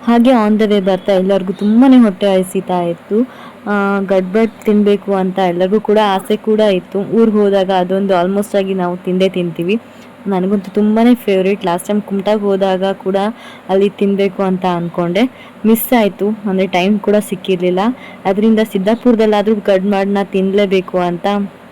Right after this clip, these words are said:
ಸಿದ್ದಾಪುರದಲ್ಲಿ ಎಲ್ಲರೂ ಸೇರಿ, ಆ, ಗಡ್ಬಡ್ನ ಇಸ್ಕೊಂಡು ಗಡ್ಬಡ್ನ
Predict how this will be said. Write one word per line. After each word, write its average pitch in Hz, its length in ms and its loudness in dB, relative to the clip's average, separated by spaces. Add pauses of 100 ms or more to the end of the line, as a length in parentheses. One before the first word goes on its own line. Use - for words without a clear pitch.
(400)
ಸಿದ್ದಾಪುರದಲ್ಲಿ 190 800 0
ಎಲ್ಲರೂ 185 240 0
ಸೇರಿ, 220 400 2 (420)
ಆ, 185 200 0
ಗಡ್ಬಡ್ನ 180 560 0
ಇಸ್ಕೊಂಡು 185 560 -2 (340)
ಗಡ್ಬಡ್ನ 180 500 0